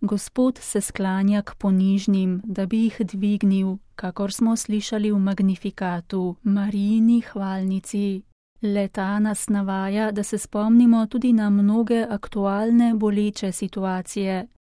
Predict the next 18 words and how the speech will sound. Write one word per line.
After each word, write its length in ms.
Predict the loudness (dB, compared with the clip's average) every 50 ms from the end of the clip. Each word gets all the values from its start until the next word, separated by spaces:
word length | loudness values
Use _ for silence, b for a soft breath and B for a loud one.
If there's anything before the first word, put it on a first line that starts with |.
| _ -8
posebej 680 | -8 -6 -6 -4 -4 -2 -2 0 2 2 2 2 2
na 140 | 0 0 -2
tiste, 600 | -2 0 0 0 0 -2 -2 -2 0 0 0 -2 -2
v 100 | -4 -4
katerih 540 | -2 -2 -2 -2 0 0 2 2 2 0 -2
so 140 | -4 -6 -6
se 140 | -4 -4 -6
znašle 580 | -2 0 0 0 0 -2 -2 -4 -4 -4 -4 -2
ženske, 760 | -2 -2 -2 0 0 0 0 -2 -2 -2 -2 0 -2 -2 -6 _ _ -8
ki 100 | -8 -8
sta 180 | -6 -4 -2
jih 240 | -2 -2 -2 -4 -6
premagala 800 | -6 -4 0 2 2 2 2 0 0 0 0 0 0 0 -2 -2
teža 460 | -4 -4 -2 0 0 0 2 0 0 0
življenja 840 | 0 0 -2 0 0 0 0 0 0 0 2 2 2 2 0 -2 -2
in 240 | 0 0 0 0 0
drama 420 | -2 -2 -2 0 0 0 2 2
nasilja, 880 | 2 0 0 -2 -6 -6 -6 -4 -4 -2 -2 -2 -2 -2 -2 -4 -6